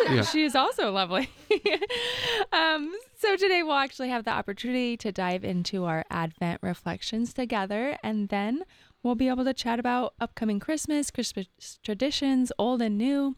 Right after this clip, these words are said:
Speaker 2: all the fun things. Good morning, Dave.
Speaker 1: Morning, Amanda.
Speaker 2: <laughs> Let's start in prayer,
Speaker 1: You're
Speaker 2: huh?
Speaker 1: in a different chair.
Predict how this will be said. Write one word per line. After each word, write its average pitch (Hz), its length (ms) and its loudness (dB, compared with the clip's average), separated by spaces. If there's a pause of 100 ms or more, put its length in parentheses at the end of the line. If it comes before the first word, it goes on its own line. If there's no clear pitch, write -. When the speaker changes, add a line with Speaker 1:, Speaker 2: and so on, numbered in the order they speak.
(100)
Speaker 2:
all 233 140 0
the 233 80 0
fun 220 260 0
things. 175 540 -4 (1080)
Good 233 80 2
morning, 226 240 4
Dave. 214 320 0 (280)
Speaker 1:
Morning, 131 320 6
Amanda. 135 500 6
Speaker 2:
<laughs> 285 200 -2 (1000)
Let's 466 180 0
start 320 220 2
in 262 160 0
prayer, 214 260 2
Speaker 1:
You're 135 140 8
Speaker 2:
huh? 151 60 6
Speaker 1:
in 135 60 4
a 113 60 4
different 117 400 0
chair. 120 400 0